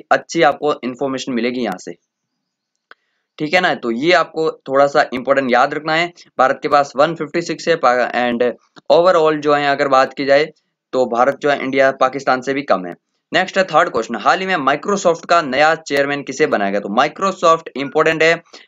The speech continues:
and इस कंपनी का नया चेयरमैन कौन बने? ये बने सत्य नडेला। अब आप लोग भी सोच रहे होंगे कि सत्य नडेला तो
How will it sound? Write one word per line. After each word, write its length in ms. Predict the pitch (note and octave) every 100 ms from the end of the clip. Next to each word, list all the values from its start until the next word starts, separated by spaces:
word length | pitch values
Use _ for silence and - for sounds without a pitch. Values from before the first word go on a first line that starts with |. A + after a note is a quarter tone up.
| - A#2+
and 180 | B2 -
इस 160 | F#3+ G3
कंपनी 360 | F3 D3+ D3+
का 160 | D#3+ D#3
नया 280 | B2+ C3+ F3
चेयरमैन 400 | E3+ D3+ D3 D3
कौन 280 | C3+ B2+ D#3+
बने? 220 | D#3+ D#3
ये 260 | D3+ B2+ D#3
बने 240 | D3+ D3+
सत्य 360 | D3 D3+ D3 D#3
नडेला। 340 | C3+ G#2+ G#2+ G#2+
अब 120 | D3 D#3+
आप 180 | D#3+
लोग 160 | E3 E3+
भी 60 | E3
सोच 260 | - D3+
रहे 60 | D#3
होंगे 140 | D#3+
कि 120 | D3+ D3
सत्य 300 | D3 F3 E3+
नडेला 340 | D3+ D3+ D#3+
तो 140 | D#3+